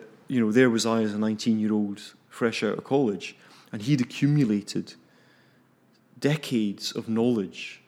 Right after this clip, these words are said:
from Disney, and he was just telling me and everybody else that was working in the film. So, you know,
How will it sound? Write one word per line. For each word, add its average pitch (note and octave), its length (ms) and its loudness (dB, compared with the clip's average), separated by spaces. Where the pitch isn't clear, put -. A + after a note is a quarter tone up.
from G#2+ 220 -2
Disney, A2 460 -4
and A#2 100 -12
he A2+ 80 -6
was A#2 160 -4
just - 280 -6
telling F#3+ 280 -2
me C3 120 -4
and C3 100 0
everybody C3+ 400 0
else C#4 280 -4
that - 100 -4
was A#2+ 140 -8
working A#2 300 -6
in G#2+ 60 -4
the G#2 60 -6
film. G2+ 260 -10
So, C#3 520 4
you D#3+ 180 4
know, A2 200 4